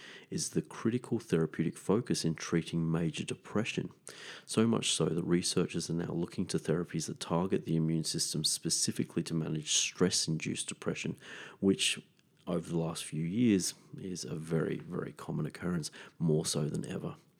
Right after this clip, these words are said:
This same neuroinflammation is also implicated in generalized anxiety, which can often be challenging to treat when it becomes chronic.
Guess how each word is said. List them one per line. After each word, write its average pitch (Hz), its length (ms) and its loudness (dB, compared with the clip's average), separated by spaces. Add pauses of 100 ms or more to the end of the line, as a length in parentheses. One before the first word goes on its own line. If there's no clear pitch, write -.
(440)
This - 140 -2
same 101 520 2
neuroinflammation 82 840 0
is 80 120 -2
also 95 400 -2
implicated 80 640 -4
in 82 160 0
generalized 80 640 0
anxiety, 87 720 -2 (320)
which - 120 -2
can 101 100 2
often - 180 -4
be 82 100 -2
challenging 98 640 0
to 73 120 -4
treat - 480 0
when 78 100 0
it 73 80 -4
becomes - 400 -6
chronic. - 500 0